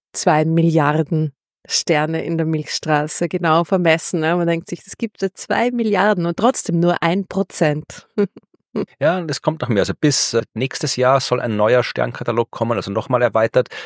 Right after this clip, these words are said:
Speaker 2: Zweitausenddreißig dann nochmal einer. Muss man noch warten, bis die Supercomputer so weit sind, um alles auszuwerten und so. Also da kommt noch sehr, sehr, sehr viel nach von Gaia.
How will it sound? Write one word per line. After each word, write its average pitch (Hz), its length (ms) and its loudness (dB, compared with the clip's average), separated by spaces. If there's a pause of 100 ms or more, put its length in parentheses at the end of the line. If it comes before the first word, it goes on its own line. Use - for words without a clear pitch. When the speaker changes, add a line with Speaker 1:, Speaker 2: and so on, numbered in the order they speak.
(120)
Speaker 2:
Zweitausenddreißig 101 840 -2
dann 92 260 -2
nochmal 127 520 0
einer. 123 300 2 (120)
Muss 104 220 -8
man 104 100 0
noch 80 80 -4
warten, 98 320 2
bis - 100 -10
die - 80 -10
Supercomputer - 640 -4
so 117 140 0
weit 113 180 -2
sind, 110 120 -6
um 92 80 -6
alles 87 180 -4
auszuwerten 120 640 2
und 120 100 0
so. 120 180 2 (260)
Also 147 160 4 (260)
da 117 100 0
kommt - 460 -2
noch 110 160 -6
sehr, 95 380 0
sehr, 92 180 -4
sehr 85 180 -6
viel 80 220 -10
nach 73 220 -6
von 80 180 -12
Gaia. 78 320 -6